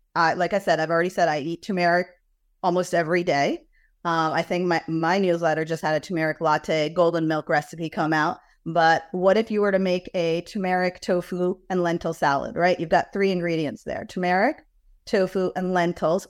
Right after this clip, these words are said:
all which would be beneficial for bone health, right? Um, so now we've got bone health, healthy breakfast, bone healthy lunch, and what could we do for dinner?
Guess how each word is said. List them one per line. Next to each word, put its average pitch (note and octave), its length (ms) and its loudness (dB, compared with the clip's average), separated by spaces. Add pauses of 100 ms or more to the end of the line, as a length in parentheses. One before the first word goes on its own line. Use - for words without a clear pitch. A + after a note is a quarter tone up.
(100)
all F#3 540 2 (200)
which F#3+ 220 0
would F3 100 0
be E3 60 0
beneficial D3+ 720 -2
for E3 100 -2
bone C#3+ 240 -2
health, - 300 -8 (1040)
right? D#3+ 400 -2
Um, D#3+ 280 -2
so F#3+ 120 -6
now E3+ 280 2
we've E3 160 -2
got E3+ 200 2
bone F3+ 220 0
health, F3+ 300 -2 (140)
healthy D3+ 320 -6
breakfast, A#3+ 540 2
bone E3 180 0
healthy D#3+ 320 -4
lunch, G3+ 320 2
and F#3+ 120 -4
what F#3+ 140 2
could F#3+ 100 -4
we F#3 120 0
do F3+ 140 -2
for F3 140 -4
dinner? D3+ 420 -4